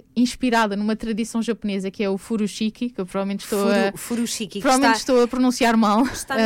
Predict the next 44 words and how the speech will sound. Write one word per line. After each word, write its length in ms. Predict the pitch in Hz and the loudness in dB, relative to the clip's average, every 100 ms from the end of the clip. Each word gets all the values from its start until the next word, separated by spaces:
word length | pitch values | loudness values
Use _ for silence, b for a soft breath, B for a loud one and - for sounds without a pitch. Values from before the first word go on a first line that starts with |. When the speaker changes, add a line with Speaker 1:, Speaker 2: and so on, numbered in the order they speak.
| 214 | 2
Speaker 1:
Ahm, 60 | |
Speaker 2:
teu, 400 | 220 226 262 220 | 2 -2 -4 -8
tu 180 | - 247 | -10 -10
te-, 240 | 202 - 185 | -10 -12 -10
tens 280 | - 247 240 | -6 -6 -6
vídeos 340 | 302 240 208 | -8 -8 -10
sobre 240 | - 233 294 | -6 -2 2
Speaker 1:
tenho 100 | 285 | 2
Speaker 2:
isso 80 | 254 | 2
Speaker 1:
vídeos 220 | 254 254 | 0 2
Speaker 2:
também, 140 | 269 233 | 2 2
Speaker 1:
sobre 40 | 214 | 2
isso, 100 | 269 | 2
Speaker 2:
não 80 | |
Speaker 1:
tenho 120 | 233 240 | 2 4
no 60 | |
Speaker 2:
tens? 100 | 247 | 4
Speaker 1:
YouTube 460 | 247 - 254 302 - - B - | 2 2 0 0 -4 -20 B -2
e 80 | 240 | 2
vou 140 | 254 | 2
lançar 320 | 262 254 254 | 2 2 2
no 100 | 240 | 2
Instagram 440 | 247 247 240 233 233 | 2 2 0 0 0
também. 440 | 240 214 165 180 | 0 0 -2 -6
Speaker 2:
Uhum. 140 | 202 208 | -8 -4
Speaker 1:
Ah, 140 | 185 196 | 0 0
não 140 | 208 | 0
sei 140 | 220 | -2
se 80 | 220 | -4
quando 440 | - 226 220 214 214 | -2 0 0 -2 -4
for 200 | 226 214 | -6 -4
para 160 | 208 | 0
o 60 | 208 | 0
ar 80 | 233 | 0
já, 140 | 226 208 202 | 0 -2 -2
já 200 | 214 233 | -2 -2
saiu 320 | 240 220 214 | -2 -2 0
ou 140 | 214 | -2
não, 280 | 214 208 262 B B B | -2 -2 -6 B B B
ahm, 480 | 208 208 214 214 208 | 2 2 2 0 -2
mas 160 | 220 | -2
vou 120 | 220 | -2
lançar 380 | 220 220 - 208 | -2 -2 -2 -4
também. 360 | - 214 180 | -2 -2 -2